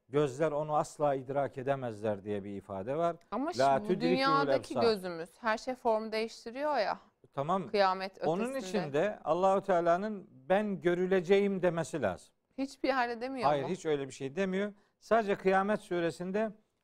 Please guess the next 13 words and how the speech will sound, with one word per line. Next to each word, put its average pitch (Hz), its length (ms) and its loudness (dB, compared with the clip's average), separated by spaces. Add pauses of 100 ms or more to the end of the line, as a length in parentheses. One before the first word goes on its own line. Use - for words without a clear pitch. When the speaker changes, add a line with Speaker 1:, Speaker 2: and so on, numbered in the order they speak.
Speaker 1:
"Bir 202 240 2
takım 180 340 2
yüzler 180 420 2
vardır 175 460 2
ki 190 280 -2 (240)
Rablerine 175 800 0
nazırdırlar." 143 1000 0 (520)
Öyle 120 220 -4
bir 123 140 -8
ifade 113 400 0
var 87 220 -2
Kıyamet 110 400 -4
suresinde. 151 640 -12